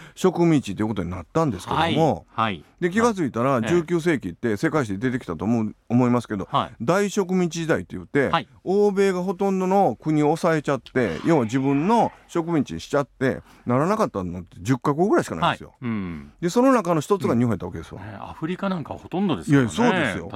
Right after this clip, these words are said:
Speaker 2: 例えばね。
Speaker 1: でね、夏目漱石がね、
Speaker 2: はい。
Speaker 1: 明治時代に
Speaker 2: ええ。
Speaker 1: ロンドンに留学するのに船乗ってね、
Speaker 2: はい。うん。
Speaker 1: 泊まった港、港が、
Speaker 2: うん。
Speaker 1: 全部ヨーロッパの国やってびっくりしてるんですよ。
Speaker 2: そうか。なるほど。
Speaker 1: そう、
Speaker 2: はい。
Speaker 1: 日記でびっくりしてるんですよ。
Speaker 2: はい。
Speaker 1: 「どうなってんや、世界は」って。
Speaker 2: <laughs>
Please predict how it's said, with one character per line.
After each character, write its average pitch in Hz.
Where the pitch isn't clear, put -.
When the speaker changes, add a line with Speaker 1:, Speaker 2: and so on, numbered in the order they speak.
Speaker 2:
例 92
え 85
ば 76
ね。 123
Speaker 1:
で 160
ね、 160
夏 220
目 240
漱 226
石 131
が 90
ね、 101
Speaker 2:
は 175
い。 -
Speaker 1:
明 170
治 165
時 160
代 117
に 135
Speaker 2:
え 117
え。 78
Speaker 1:
ロ 160
ン 156
ド 127
ン 98
に 95
留 151
学 147
す -
る 139
の 135
に 90
船 135
乗 123
っ 101
て -
ね、 85
Speaker 2:
は 139
い。 -
う 104
ん。 78
Speaker 1:
泊 254
ま 254
っ 139
た 117
港、 180
港 147
が、 156
Speaker 2:
う -
ん。 95
Speaker 1:
全 277
部 208
ヨ 175
ー -
ロ 175
ッ -
パ 147
の 120
国 131
や 117
っ -
て -
び 110
っ -
く -
り 247
し 247
て 247
る 233
ん -
で -
す -
よ。 156
Speaker 2:
そ 131
う 117
か。 95
な 160
る 202
ほ 190
ど。 170
Speaker 1:
そ -
う、 -
Speaker 2:
は 208
い。 175
Speaker 1:
日 196
記 214
で 208
び 190
っ -
く -
り 269
し -
て 247
る 190
ん -
で -
す -
よ。 85
Speaker 2:
は 160
い。 92
Speaker 1:
「ど 233
う 403
な 370
っ 170
て 175
ん 143
や、 117
世 151
界 120
は」 -
っ -
て。 190
Speaker 2:
<laughs> 139